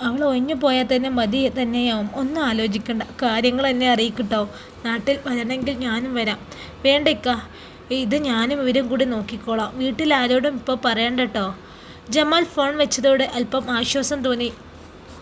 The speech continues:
"ഷാഫി, നമുക്കൊരു റൂം സെറ്റാക്കാം. എന്നിട്ട് ബാക്കി ആലോചിക്കാം. കുറച്ച് ദൂരത്തേക്ക് പോകാം. നാട്ടിലെ ഏതെങ്കിലും ആർ-, ആൾക്കാർ കണ്ടാൽ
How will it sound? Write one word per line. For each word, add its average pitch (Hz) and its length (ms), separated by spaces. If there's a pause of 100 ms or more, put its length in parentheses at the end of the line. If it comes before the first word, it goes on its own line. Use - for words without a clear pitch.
(880)
"ഷാഫി, 285 480 (100)
നമുക്കൊരു 269 440
റൂം 277 200
സെറ്റാക്കാം. 254 580
എന്നിട്ട് 247 280
ബാക്കി 254 320
ആലോചിക്കാം. 240 640 (720)
കുറച്ച് 269 340
ദൂരത്തേക്ക് 269 520
പോകാം. 240 440
നാട്ടിലെ 269 460 (320)
ഏതെങ്കിലും 247 500
ആർ-, 247 240 (100)
ആൾക്കാർ 240 340
കണ്ടാൽ 240 360